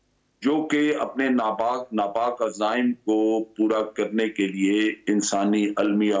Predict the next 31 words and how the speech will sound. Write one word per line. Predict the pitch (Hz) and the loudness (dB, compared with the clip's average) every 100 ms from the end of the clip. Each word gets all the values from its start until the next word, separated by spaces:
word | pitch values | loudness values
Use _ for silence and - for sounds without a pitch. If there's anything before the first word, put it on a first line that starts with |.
| 95 | 0
हो | 98 104 104 - | 2 2 0 -2
उसका | 98 - 98 | -4 -2 -2
सहारा | - 85 95 98 | -2 -2 0 0
लेता | 98 95 95 92 | 0 -2 0 0
है, | 101 98 - _ - - _ - | 0 0 -6 _ -20 -20 _ -6
या | 95 110 113 | 0 0 2
वो | 117 113 113 107 - _ _ 101 | 2 2 2 0 -2 _ _ -14
झूठ | 85 110 127 95 | -2 0 0 -4
बोल | 98 110 110 104 | -2 0 2 0
के | 110 110 107 | 0 0 0
मक्कारी | 101 101 - 123 117 | -2 -6 -2 0 0
के | 113 110 | 0 -2
साथ | - 104 107 107 - | 0 -2 0 -2 -4
जो | 160 175 | -2 0
भी, | 139 127 - - _ - | 2 2 0 -6 _ -4
अ, | 101 107 107 107 | -2 0 0 -2
उसको | 107 - 107 | -2 -2 0
हरबे | 92 95 107 | -2 -2 0
वो | 104 104 - 95 | 0 -2 -4 -10
इस्तेमाल | - 101 98 101 | -4 -2 0 0
कर | 98 | -2
सकता | 104 101 107 | -2 -4 -4
है | |
करके, | - 98 107 | -4 -4 -2
तो | 107 107 | 0 0
उसकी | 104 123 | -2 -2
आड़ | 113 117 | 0 0
में | 107 85 - _ _ _ _ _ _ _ - | -2 -4 -12 _ _ _ _ _ _ _ -2
वो | 123 | 0
ये, | 117 117 110 113 - _ _ _ _ | 2 0 0 -2 -6 _ _ _ _
अ, | - | -2